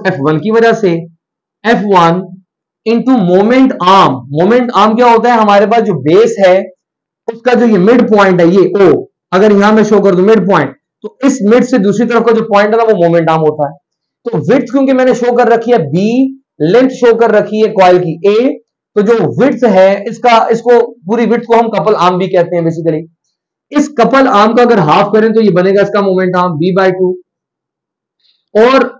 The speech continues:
दूसरा जो force हमारे पास लग रही है वो है एफ़ थ्री, और इसके लिए इस side पे जो मोमेंट arm होगा वो होगा B by two। दूसरी तरफ भी मोमेंट arm हमारे पास B by टू आ रहा है बच्चों।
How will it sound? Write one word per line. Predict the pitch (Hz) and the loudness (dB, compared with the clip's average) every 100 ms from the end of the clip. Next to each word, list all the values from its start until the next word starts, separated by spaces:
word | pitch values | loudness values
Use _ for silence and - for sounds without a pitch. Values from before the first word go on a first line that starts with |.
| _ 156 | _ -4
दूसरा | 190 214 269 247 240 214 | 0 0 2 2 0 -2
जो | 175 226 | -2 0
force | 202 220 220 | 0 0 0
हमारे | 208 202 | 0 0
पास | 190 | 0
लग | 202 190 | 0 2
रही | 220 | 2
है | |
वो | 214 | 2
है | 185 185 | 0 -2
एफ़ | 165 | -4
थ्री, | - 165 175 180 _ _ _ _ _ | -2 -2 -2 -6 _ _ _ _ _
और | 190 185 | -2 0
इसके | 240 247 | 0 0
लिए | 233 226 | 0 0
इस | 196 190 | 0 0
side | 214 208 | 2 2
पे | 208 | 2
जो | 202 | 2
मोमेंट | 196 196 214 208 | 2 2 2 2
arm | 208 190 | 2 2
होगा | 190 185 | 2 2
वो | 185 | 2
होगा | 175 160 143 | 2 0 2
B | 151 | 0
by | 151 147 | 0 -4
two। | 151 151 - _ _ _ _ _ _ _ | -4 -8 -10 _ _ _ _ _ _ _
दूसरी | 160 160 | -2 0
तरफ | 208 208 | 2 2
भी | 208 | 0
मोमेंट | 196 196 196 | 0 0 0
arm | 196 196 | 0 0
हमारे | 190 180 | 0 0
पास | 196 165 | -2 -2
B | 185 185 | -2 -2
by | 180 | -2
टू | 185 175 | 0 0
आ | 165 | 0
रहा | 165 | -2
है | 165 | -8
बच्चों। | - | -12